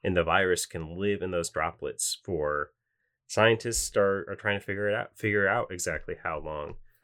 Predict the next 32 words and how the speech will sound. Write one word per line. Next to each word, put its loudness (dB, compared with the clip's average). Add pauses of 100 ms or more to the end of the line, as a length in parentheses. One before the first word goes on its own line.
(140)
Some 4
people -4
think -2
it -14
can 0
last -2
for -4 (160)
two -2
or 4
three -10
days -2
or 0
even -4
longer 0
under -2
the -6
right -2
conditions -6 (460)
on 0
hard 2
surfaces -6
like -10 (100)
plastics -4 (500)
or -2
metals, -2
like -12
on -12
a -14
chair 2
or -10
a -14
table -4